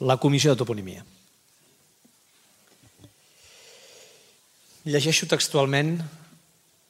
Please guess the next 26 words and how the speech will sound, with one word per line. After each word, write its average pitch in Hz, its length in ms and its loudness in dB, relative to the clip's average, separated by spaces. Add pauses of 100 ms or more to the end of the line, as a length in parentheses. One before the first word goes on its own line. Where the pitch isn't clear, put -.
(180)
la 120 80 2
última, 120 800 2 (800)
el 117 160 -6
resum 143 460 0 (400)
de 117 160 -6 (100)
l'informe 123 480 -2
de 127 80 2
la 120 80 2
comissió 127 300 -2
de - 80 -6
toponímia, 135 500 0
les 120 240 -2
últimes 123 320 0
frases. 110 600 -6 (1500)
La 127 160 0
comissió, 170 640 4
atenent 131 320 0
als 127 100 -2
arguments 120 400 0
que - 60 0
ha 117 80 -2
exposat 123 500 -2
la 123 140 -6
senyora 117 320 -4
Tubau, 147 320 0
bàsicament 123 640 0